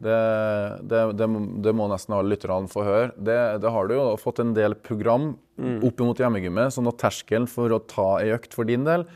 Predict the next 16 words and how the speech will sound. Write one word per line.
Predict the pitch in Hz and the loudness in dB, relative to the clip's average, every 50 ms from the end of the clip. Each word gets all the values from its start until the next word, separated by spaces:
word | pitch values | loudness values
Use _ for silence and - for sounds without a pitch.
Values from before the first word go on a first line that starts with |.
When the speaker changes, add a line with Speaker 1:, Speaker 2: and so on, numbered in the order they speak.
| - - - | -20 -8 -2
Speaker 1:
den | 98 120 120 | 0 2 2
er | 107 98 104 | 2 2 0
ikke | 107 - | -2 -6
så | - - - 101 98 107 | -8 -4 0 0 0 0
stor. | - - - 98 92 95 95 90 - _ _ _ _ _ _ _ _ _ _ - | 0 -4 -4 -2 0 0 0 -2 -4 _ _ _ _ _ _ _ _ _ _ -2
På | 143 | 0
hjemmegymmet | 151 151 135 120 113 113 120 135 | 0 2 2 0 0 0 0 0
ditt, | 170 180 - - - - | 0 -2 -2 -6 -10 -4
hva | - 147 139 | -2 0 2
har | 135 120 | 2 2
du? | 123 147 175 | 2 2 0
Kan | 185 - 151 139 135 | 0 0 -2 -2 0
du | 131 131 131 135 131 | 0 0 0 0 0
dele | 127 127 123 120 127 | 0 0 0 0 0
med | 127 127 127 127 123 123 123 123 123 127 127 | 0 -2 0 0 0 0 0 0 0 0 0
lytterne? | 131 131 - 135 151 185 214 | -2 0 0 0 0 0 -2